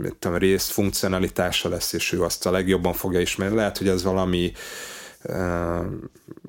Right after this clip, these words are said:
olyan dolog lesz, ami az egész szoftvert áthatja, nem tudom, ő lesz a logolás nagymestere, és mindent, ö,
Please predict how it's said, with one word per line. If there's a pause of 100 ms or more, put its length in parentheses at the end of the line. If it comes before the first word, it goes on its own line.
(460)
olyan
dolog
lesz,
ami
az
egész
szoftvert
áthatja,
nem
tudom,
ő
lesz
a
logolás
nagymestere,
és
mindent,
ö,